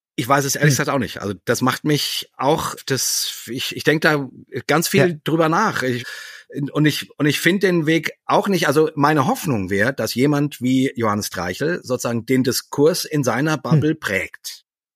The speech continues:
Speaker 1: So dass Menschen klar wird: Okay, s-, selbst wenn ich Homosexualität für Sünde halte, m-,
Speaker 2: Hm.
Speaker 1: meinetwegen, äh, macht's einen Unterschied, wie ich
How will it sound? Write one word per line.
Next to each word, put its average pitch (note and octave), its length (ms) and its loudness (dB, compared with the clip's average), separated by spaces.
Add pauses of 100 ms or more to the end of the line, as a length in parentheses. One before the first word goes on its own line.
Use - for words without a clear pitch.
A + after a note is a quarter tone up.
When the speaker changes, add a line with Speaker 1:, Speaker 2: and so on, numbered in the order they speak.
(220)
Speaker 1:
So B2 140 -2
dass B2 340 2
Menschen D#3+ 460 0
klar D3 340 0
wird: G#3 220 2
Okay, F3+ 340 2
s-, F3+ 120 0
selbst D3+ 440 -2
wenn F3 140 2
ich F#3+ 240 -2
Homosexualität D3 760 -2
für A#2 100 0
Sünde D#3+ 280 2
halte, F3+ 340 -2 (160)
m-, B2+ 180 -6
Speaker 2:
Hm. C3+ 80 4
Speaker 1:
meinetwegen, D#3 560 -2 (800)
äh, D3 200 0
macht's D3+ 280 0
einen D3+ 80 0
Unterschied, F#3+ 840 0 (340)
wie C3+ 340 -2
ich - 480 -2